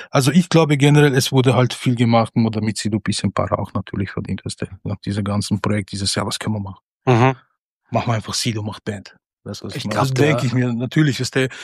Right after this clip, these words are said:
Speaker 1: und natürlich ist dann, äh, daraus nichts, äh, zustande gekommen, denke ich mir, weißt du, weil im Endeffekt dann, ja,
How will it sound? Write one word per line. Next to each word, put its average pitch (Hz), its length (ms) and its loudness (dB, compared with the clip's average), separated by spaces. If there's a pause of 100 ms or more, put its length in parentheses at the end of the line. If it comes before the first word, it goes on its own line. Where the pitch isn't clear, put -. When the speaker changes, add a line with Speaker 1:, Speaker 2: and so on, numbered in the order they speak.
(220)
Speaker 1:
und 131 120 0
natürlich 135 380 2
ist 139 140 -4
dann, 131 540 0
äh, - 20 -4
daraus 127 380 0
nichts, - 260 -4
äh, 123 300 2
zustande 120 400 0
gekommen, 117 360 0
denke 117 160 -2
ich 110 120 -10
mir, 117 120 2
weißt 110 200 -4
du, 110 120 0
weil 107 140 -2
im 107 120 -2
Endeffekt 107 420 -4
dann, 104 180 -4
ja, 110 160 -4